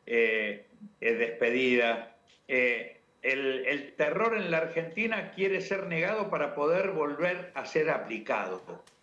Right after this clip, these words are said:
Esta es la razón por la cual el gobierno de Milei y de Villarruel,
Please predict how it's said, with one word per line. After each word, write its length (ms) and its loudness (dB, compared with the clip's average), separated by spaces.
Esta 220 0
es 80 0
la 100 2
razón 400 0
por 140 0
la 180 2
cual 400 0
el 120 -2
gobierno 520 2
de 100 -4
Milei 600 -2
y 80 -6
de 100 2
Villarruel, 760 2